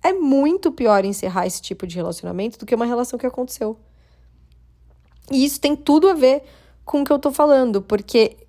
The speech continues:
você encerrar com um sonho, encerrar com o lúdico, encerrar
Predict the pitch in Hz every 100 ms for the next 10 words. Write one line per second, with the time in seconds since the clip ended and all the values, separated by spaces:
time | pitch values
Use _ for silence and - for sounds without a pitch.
0 | _ _ 233 226 254 294 320 302 220 214
1 | 214 208 196 196 - - 196 226 226 175
2 | 160 - _ _ _ _ - 208 - 202
3 | 208 208 - 226 208 196 214 247 185 175
4 | - 170 165 175 _ _ _ _ _ _
5 | _ _ _ - 214 208 202 185 185 190